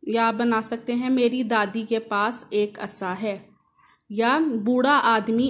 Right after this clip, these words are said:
असा से चल रहा है, ठीक है, कुछ भी बना सकते हैं। तो हम, मैंने यहाँ पे लिख लिया बुढ़िया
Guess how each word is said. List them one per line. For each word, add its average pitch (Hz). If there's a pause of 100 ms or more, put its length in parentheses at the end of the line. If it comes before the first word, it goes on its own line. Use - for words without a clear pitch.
असा 233
से 254
चल 233
रहा 202
है, 208
ठीक 233
है, 349
कुछ 294
भी 262
बना 233
सकते 202
हैं। 214
तो 240
हम, 240
मैंने 240
यहाँ 240
पे 240
लिख 220
लिया 226 (1160)
बुढ़िया 226